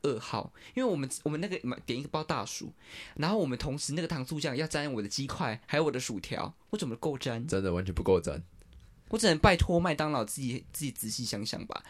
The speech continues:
Speaker 1: 动动你们的脑袋瓜好不好？
Speaker 2: <laughs>
Speaker 1: 多气，气成这样一直骂。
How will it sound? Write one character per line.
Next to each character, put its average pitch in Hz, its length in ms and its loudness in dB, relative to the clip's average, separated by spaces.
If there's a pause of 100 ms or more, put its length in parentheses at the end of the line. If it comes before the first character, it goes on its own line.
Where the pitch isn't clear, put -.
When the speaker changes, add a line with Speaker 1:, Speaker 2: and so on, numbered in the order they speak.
(140)
Speaker 1:
动 190 140 4
动 170 180 4
你 123 40 2
们 113 80 -2
的 117 80 0
脑 101 180 -2
袋 123 160 2
瓜 107 260 2
好 101 80 -2
不 - 80 -6
好？ - 360 -8 (640)
Speaker 2:
<laughs> - 640 2
Speaker 1:
多 143 180 4
气， 151 320 -2 (220)
气 - 140 -2
成 156 120 -2
这 147 80 0
样 135 100 0
一 143 40 -4
直 - 100 -6
骂。 117 240 -4